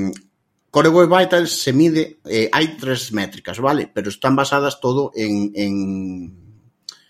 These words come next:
en P-, eh, mm, Lighthouse, ¿vale? El tema es que el L C P, al final, es una extensión del F C P, es una métrica, eh, lo que se viene llamando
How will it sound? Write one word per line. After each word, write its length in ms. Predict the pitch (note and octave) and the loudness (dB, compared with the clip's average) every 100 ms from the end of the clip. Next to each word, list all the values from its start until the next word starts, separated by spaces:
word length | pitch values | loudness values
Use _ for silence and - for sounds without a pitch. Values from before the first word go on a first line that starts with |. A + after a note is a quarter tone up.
| _ _ _ _ _ | _ _ _ _ _
en 140 | B2 A#2 | -6 0
P-, 460 | A2+ - A#2 A2+ | 2 4 4 4
eh, 160 | A2 G#2 | 2 -2
mm, 600 | A2+ A2 G#2 G#2 G2+ G2+ | -2 -2 0 0 0 0
Lighthouse, 520 | G#2+ A2+ - A2+ G#2 - | 2 2 0 -2 -2 -2
¿vale? 240 | D3+ D#3+ - _ _ - | -2 -2 -10 _ _ -8
El 120 | A2+ | 0
tema 220 | D#3 F3 | 4 4
es 80 | E3+ | 2
que 120 | C3+ | 2
el 100 | C3 | 4
L 180 | D#3 E3 | 4 4
C 160 | D#3+ | 4
P, 320 | - F#3+ - _ _ - | 2 0 -2 _ _ -4
al 100 | A#2+ | -4
final, 500 | - C3 D#3+ D#3+ A2 | 0 2 2 2 0
es 320 | C3+ C3 B2+ | 2 2 2
una 120 | D3 | 0
extensión 400 | C#3 A#2+ A2 C3+ | 0 -2 -2 0
del 140 | B2 A#2 | 0 0
F 180 | A2 A#2 | -2 -4
C 120 | A2 | -4
P, 380 | - F3+ - _ | 0 -2 -2 _
es 180 | B2+ C3+ | -8 0
una 120 | C3 | 2
métrica, 540 | C#3+ C#3+ C#3 C3+ - - | 2 2 0 0 0 0
eh, 880 | G#2+ G#2 G2+ G2 G2 F#2+ F#2+ F#2 F2+ F2 D2+ - | 0 0 0 -2 -2 -4 -4 -6 -10 -12 -14 -10
lo 160 | G2 | -10
que 100 | F#2+ | -10
se 100 | F#2+ | -8
viene 300 | G#2 B2 C3 | -4 0 0
llamando 600 | B2+ B2+ C#3 C3 B2 G2+ | 2 4 4 4 2 0